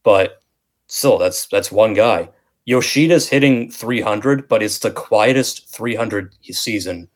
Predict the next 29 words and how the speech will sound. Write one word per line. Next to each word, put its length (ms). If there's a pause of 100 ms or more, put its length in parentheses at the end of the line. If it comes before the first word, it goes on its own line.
(300)
I've 180
ever 180
seen. 400 (500)
'Cause 140
it 100
feels 280
like 160
that 220
guy 180
just 240
gets 220
three 280
days 260
off 320
and 120
then 100
gets 240
in 100
the 80
lineup 280
and 80
hits 200
two 200
singles 640 (500)
and 240
with 160
nobody 320
on 160
base, 560